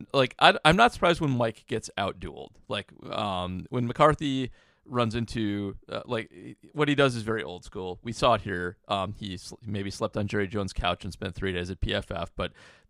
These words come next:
fundamentally their offense hasn't changed that much. They have good personnel. What he does works okay against lesser opponents in the regular season, but, like,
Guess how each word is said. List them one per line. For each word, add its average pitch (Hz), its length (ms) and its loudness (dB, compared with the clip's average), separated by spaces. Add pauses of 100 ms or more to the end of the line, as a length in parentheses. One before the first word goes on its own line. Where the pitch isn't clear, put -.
(120)
fundamentally 127 640 4
their 117 140 2
offense 104 300 0
hasn't 101 280 -4
changed 90 340 -6
that 82 140 -10
much. - 220 -12
They - 80 -8
have 87 100 -10
good - 200 -6
personnel. 101 680 0 (240)
What 113 160 2
he 120 80 2
does 110 420 0
works - 280 -6 (100)
okay 110 420 -2
against 98 340 -6
lesser 98 280 -4
opponents 95 440 0
in 95 60 -10
the 90 60 -6
regular 87 340 -6
season, 147 460 0 (380)
but, 233 120 8
like, 185 320 6